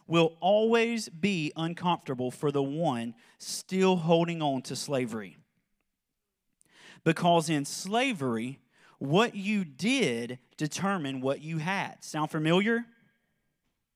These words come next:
But as a king and queen, though, what you have is solely determined by who you are and the family you've been adopted into.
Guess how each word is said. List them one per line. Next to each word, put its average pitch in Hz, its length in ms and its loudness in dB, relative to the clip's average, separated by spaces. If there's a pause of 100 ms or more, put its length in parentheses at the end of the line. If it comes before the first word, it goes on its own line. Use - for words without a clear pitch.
(600)
But 180 140 6
as 180 240 2
a 156 80 2
king 180 340 -6
and 135 160 -4
queen, 247 500 -6
though, 117 360 -2 (840)
what 175 340 2
you 190 180 -2
have 190 420 0
is 151 140 -4
solely 269 880 0 (160)
determined 165 720 -2 (320)
by 151 220 4
who 226 340 0
you 254 260 0
are 262 380 6
and 175 160 -2
the 147 100 2
family 202 520 -4
you've 151 200 -6
been 160 140 -2
adopted 165 460 0
into. 143 440 -6